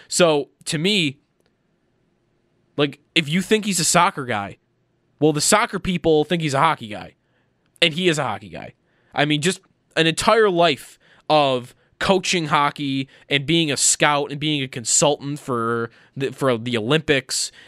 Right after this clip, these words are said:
and all of that is not thrown out the window because you spent four years trying to see if you could do it in the English Premier League. So if you think he's a soccer guy, he's not.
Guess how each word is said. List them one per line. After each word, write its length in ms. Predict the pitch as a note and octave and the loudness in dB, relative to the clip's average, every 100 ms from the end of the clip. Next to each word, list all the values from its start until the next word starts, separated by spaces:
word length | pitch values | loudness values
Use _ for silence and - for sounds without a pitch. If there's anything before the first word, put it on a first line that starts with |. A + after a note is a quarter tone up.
| _ | _
and 300 | C#3 B2+ B2 - | 0 0 -2 2
all 260 | F3 G#3+ G#3+ | 4 6 4
of 120 | D3 | 4
that 340 | E3+ D3+ A#2 _ _ _ | 2 2 -2 _ _ _
is 180 | E3 D3+ | 0 2
not 220 | F3 D3+ | 2 0
thrown 300 | - D#3+ D#3+ | -2 0 2
out 160 | D#3 D3 | 2 -2
the 60 | |
window 380 | B2 C#3 C3+ A2+ | -4 -2 -2 -2
because 340 | A2+ B2+ B2+ B2+ | -4 -4 -4 -2
you 60 | |
spent 340 | - - D#3+ G2 | -2 0 -2 -2
four 340 | - D3+ C3+ | -2 0 0
years 380 | C3 C#3+ A#2+ - | 0 0 0 -4
trying 200 | D#3+ C3+ | -2 -2
to 80 | B2 | -4
see 180 | D3 | -4
if 100 | B2+ | -4
you 120 | C3+ B2+ | -4 -8
could 180 | B2 | -6
do 160 | A#2+ C3+ | -2 0
it 80 | B2 | 0
in 360 | A2+ G#2+ G2+ - _ | -2 -8 -14 -18 _
the 120 | C3 B2+ | -4 -2
English 260 | C#3+ B2+ - | -2 -4 -8
Premier 280 | G#2+ A2 | -8 -8
League. 260 | E2+ B1 - _ _ - - | -8 -14 -20 _ _ -20 -4
So 320 | - C#3 B2+ | 0 2 0
if 120 | D3 | 0
you 140 | E3+ G3+ | -2 2
think 200 | G#3+ F#3+ | 0 0
he's 120 | E3+ | -4
a 60 | |
soccer 340 | - D#3 D3+ C3+ | 0 2 0 -2
guy, 220 | C3+ A#2+ | -2 -2
he's 180 | A#2+ A2 | -6 -8
not. 300 | G#2 F#2 | -8 -10